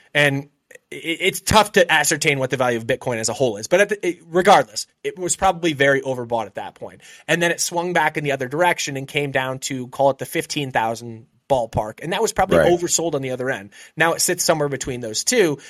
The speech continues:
Speaker 1: But again, that is the tendency for assets in the market, investable assets, is to swing towards extremes. So what you don't want to do is be caught in a short-term trade,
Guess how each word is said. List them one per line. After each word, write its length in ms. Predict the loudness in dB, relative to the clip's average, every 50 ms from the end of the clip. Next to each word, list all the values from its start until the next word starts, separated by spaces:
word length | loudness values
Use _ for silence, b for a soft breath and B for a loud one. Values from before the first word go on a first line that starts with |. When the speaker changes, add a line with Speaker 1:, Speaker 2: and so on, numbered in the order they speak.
| B B -2
Speaker 1:
But 100 | -2 0
again, 360 | 2 4 4 4 4 2 0
that 220 | 0 2 2 2
is 140 | 2 0 -4
the 100 | -6 -8
tendency 600 | -6 -4 -4 -4 -4 -2 -2 -2 -2 -2 -4 -8
for 200 | -8 -8 -8 -8 -8
assets 560 | -8 -6 -4 -4 -4 -4 -6 -8 -10 -14 -14 _ _
in 160 | -8 -6 -4 -2
the 60 | -2
market, 540 | 0 0 0 0 -2 -4 -8 -8 -8 b b b b b b b -6
investable 580 | -4 0 2 2 2 2 0 -2 -2 0 0 0
assets, 360 | 0 -2 -4 -6 -6 -8 -10
is 200 | -6 -6 -6 -4
to 120 | -2 -2
swing 360 | -2 -2 0 -2 -4 -4 -6
towards 320 | -8 -6 -4 -4 -4 -4 -6
extremes. 560 | -8 -8 -6 -4 -4 -4 -4 -6 -10 -10 -6 -4
So 320 | 0 2 2 2 2 0 B B B -2
what 160 | -2 -2 -2
you 100 | -4 -8
don't 340 | -4 0 2 2 2 2 -2
want 180 | -6 -6 -6
to 60 | -8 -8
do 360 | -10 -10 -8 -8 -10 -10 -12 B B B -16 -8
is 160 | -4 -4 -2 -2
be 120 | -4 -6
caught 400 | -8 -4 0 0 2 2 0 -4
in 100 | -8 -6
a 40 | -6
short-term 560 | -6 -4 -4 -4 -6 -6 -6 -8 -8 -8 -8
trade, 520 | -4 0 2 2 2 0 -2 -8 -14 -18